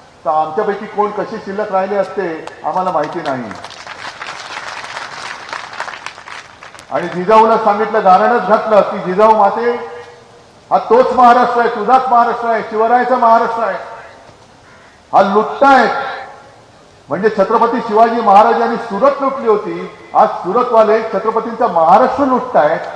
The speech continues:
या संघर्षामध्ये आता या तुझ्या मावळ्याला निर्विवाद यश प्राप्त करून दे, दे तुझे आशीर्वाद दे,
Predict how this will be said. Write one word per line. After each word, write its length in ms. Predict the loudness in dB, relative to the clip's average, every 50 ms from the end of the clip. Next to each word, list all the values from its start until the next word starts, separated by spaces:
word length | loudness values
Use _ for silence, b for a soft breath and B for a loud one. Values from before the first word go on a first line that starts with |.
| -14 -16 -16 -18 -18 -20 -20 -20 -20 -20 -20 -20 -20 -20 -20 -20 -20 -18 -6 2
या 160 | 4 6 6 6 6 4
संघर्षामध्ये 880 | 2 2 4 2 2 2 4 2 4 4 6 6 6 4 4 2 -2 -4 -8 -10 -6 -4
आता 200 | -2 0 2 2
या 120 | 4 4 4
तुझ्या 280 | 4 2 4 4 4
मावळ्याला 580 | 6 6 6 6 6 6 6 6 6 4 4 4
निर्विवाद 400 | 0 0 0 2 4 4 4 4 4 4
यश 260 | 4 4 4 2 -2
प्राप्त 340 | 2 4 4 4 4 4 -2 -2
करून 240 | -2 -2 -4 -4 -4
दे, 280 | -4 -6 -6 -8 -12 -16 -20 -20 -20 -20 -20 -20 -20 _ _ _ -12 -2 2
दे 180 | 2 2 2
तुझे 220 | 2 0 0 2 4
आशीर्वाद 480 | 4 4 4 2 0 2 2 2 2
दे, 520 | 2 2 2 2 2 0 -4 -8 -10 -12